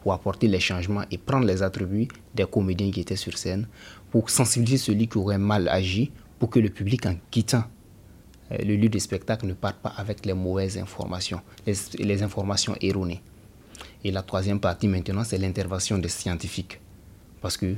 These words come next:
nous, nous sommes des acteurs du théâtre, nous ne détenons pas l'information scientifique juste et adéquate.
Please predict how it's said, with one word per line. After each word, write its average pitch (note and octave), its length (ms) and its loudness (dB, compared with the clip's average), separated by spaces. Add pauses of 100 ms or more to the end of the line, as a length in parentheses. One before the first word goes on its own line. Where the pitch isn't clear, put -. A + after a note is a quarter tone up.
nous, G#2+ 160 4
nous C#3 180 8
sommes G#2+ 220 0
des G2 160 0
acteurs G2+ 260 0
du F#2 120 -4
théâtre, F#2+ 360 -2 (360)
nous G2+ 60 2
ne F#2+ 40 2
détenons G#2+ 460 4
pas G#2 320 2 (180)
l'information G#2+ 580 2
scientifique F#2+ 540 -4
juste F#2+ 480 0 (800)
et F#2+ 60 0
adéquate. F#2+ 520 -2